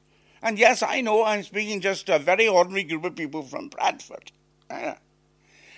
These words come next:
but God has made promises to you and to very ordinary people in towns and cities and villages throughout the world.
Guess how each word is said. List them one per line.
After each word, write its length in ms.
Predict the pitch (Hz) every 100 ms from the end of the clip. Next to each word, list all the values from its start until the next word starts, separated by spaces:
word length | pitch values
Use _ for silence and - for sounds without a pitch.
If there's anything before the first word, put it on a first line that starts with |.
| -
but 260 | 170 139 202
God 260 | 247 262
has 220 | 208 151
made 300 | 180 185 147
promises 560 | - 202 202 - 180 147
to 140 | -
you 260 | 156 190 190 170
and 180 | 165
to 80 | 156
very 420 | 135 202 226 214 -
ordinary 520 | 190 190 165 156 156
people 440 | 139 165 160 165 - - -
in 240 | 156 143 123
towns 480 | 180 208 208 170
and 160 | 156 135
cities 460 | - 185 175 147 147
and 160 | 143
villages 560 | 151 151 135 147 127 -
throughout 420 | 151 160 196 190
the 100 | 170
world. 500 | 160 170 165 123